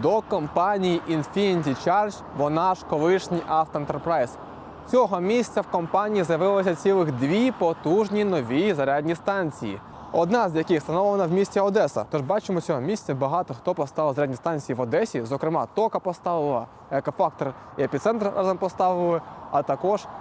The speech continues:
поставила компанія Infinity Charge оцю станцію потужністю сто двадцять кіловат.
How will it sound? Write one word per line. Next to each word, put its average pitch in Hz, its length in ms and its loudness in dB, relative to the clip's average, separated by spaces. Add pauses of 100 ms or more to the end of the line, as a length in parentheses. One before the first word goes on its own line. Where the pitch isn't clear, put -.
(120)
поставила 160 520 0
компанія 143 460 -2
Infinity 135 420 -4
Charge 180 280 -2
оцю 147 280 -2
станцію 196 520 -2 (260)
потужністю 170 540 0
сто - 220 -4
двадцять 147 380 0
кіловат. 151 380 0